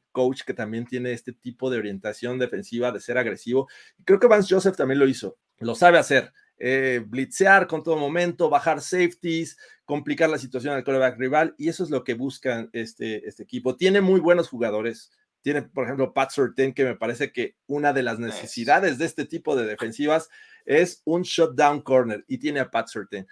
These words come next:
Speaker 1: Entonces,
Speaker 2: Ujú.
Speaker 1: va a ser bien interesante. Creo que sigue siendo lo mejor de este equipo.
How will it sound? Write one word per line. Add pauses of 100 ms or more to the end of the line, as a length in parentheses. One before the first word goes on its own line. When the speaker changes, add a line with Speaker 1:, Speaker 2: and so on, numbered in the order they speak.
(180)
Speaker 1:
Entonces,
Speaker 2:
Ujú.
Speaker 1:
va
a
ser
bien
interesante.
Creo
que
sigue
siendo
lo
mejor
de
este
equipo.